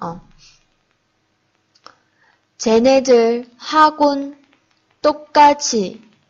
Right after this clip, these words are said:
취급하지 마. 쟤네들 학원 똑같이 취급하지 마.쟤네들是他们啊，학원是什么呢？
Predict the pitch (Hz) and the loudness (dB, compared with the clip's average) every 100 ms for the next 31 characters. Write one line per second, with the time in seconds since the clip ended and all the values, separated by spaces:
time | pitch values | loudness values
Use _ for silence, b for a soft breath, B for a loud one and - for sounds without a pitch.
0 | _ - - 277 262 269 277 254 233 240 | _ -20 -12 -10 -6 -6 -6 -6 -6 -4
1 | 214 170 196 - _ _ _ _ _ _ | -6 -6 -12 -20 _ _ _ _ _ _
2 | _ _ _ _ _ - 220 226 262 262 | _ _ _ _ _ -6 -2 2 2 0
3 | 262 226 233 226 - 285 294 285 240 185 | 2 0 -2 -10 -12 -4 -2 0 -2 -4
4 | 202 _ _ _ _ 302 302 - 285 285 | -12 _ _ _ _ -4 -4 -2 0 2
5 | 277 - 202 208 - _ _ _ _ - | 0 -6 -6 -8 -18 _ _ _ _ -14
6 | - 247 254 247 233 220 208 175 202 - | -10 -4 -4 -4 -8 -6 -6 -8 -12 -20
7 | _ _ _ _ _ _ B B B - | _ _ _ _ _ _ B B B 0
8 | 247 294 294 233 202 208 - 285 294 277 | 2 2 0 -2 -2 -8 -8 -2 -2 -2
9 | 180 - - 185 175 202 - 339 330 277 | -6 -8 -10 -6 -6 -6 -2 -2 0 -2
10 | 202 185 202 185 - 190 175 175 | -2 -6 -10 -10 -12 -10 -10 -10